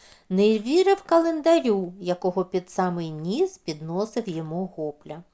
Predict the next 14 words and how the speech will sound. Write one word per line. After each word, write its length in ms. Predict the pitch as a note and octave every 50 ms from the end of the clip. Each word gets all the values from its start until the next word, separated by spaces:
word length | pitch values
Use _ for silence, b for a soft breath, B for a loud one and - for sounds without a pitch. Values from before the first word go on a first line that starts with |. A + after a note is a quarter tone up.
| _ _ b b b b b b b b b
Навідріз 800 | F#3+ F#3+ F#3+ G#3 G#3+ F#3 E3+ F3 F3+ A3 C4+ F#4 G4 G4 - -
відмовився 840 | D4 B3 G3+ G3 G#3 A3+ C4+ D#4+ D#4+ E4 D4+ C#4+ - - C4+ C4 C4 B B B B B B B
висунути 720 | B E3+ G#3 C4+ D#4+ - - - C#4 C4 B3 A3+ - A3 G3+
носа 400 | G3 F#3+ G#3 A#3+ C4+ C4+ - C4+
із 180 | C4 B3+ A3+
дупла, 580 | G#3 G#3 B3+ A3+ - - F3+ F3 E3+ E3 E3+ F#3+ - _
аби 260 | _ - F3+ E3+ F#3+ F#3
переконатися, 1040 | F#3 F#3 F3 F3 E3+ - E3+ D#3+ D#3+ D#3+ E3+ G3+ C4+ E4+ - C4+ A3+ - - D#3+ D#3 -
що 200 | - - - E3+
весна 600 | D#3 E3 D3+ - - - D#3+ F3+ G#3+ C4 F4 F#4 -
таки 240 | - D4 - - -
справді 720 | - - - - - D3 D3+ D#3+ F3 F3+ - - G3 G3 - - - -
настала. 720 | F3+ G3 A3+ A3+ - - _ - C#3 C3+ C#3 C#3+ C#3+ D3 D3+ _ _ _ _ _ _ _ _ _ _ _ _ _ _ _ _ _ - - _ _ _ _ _ _ b b b b b b b b b b b b b b b b b b b _ _ _ -
І 100 | D4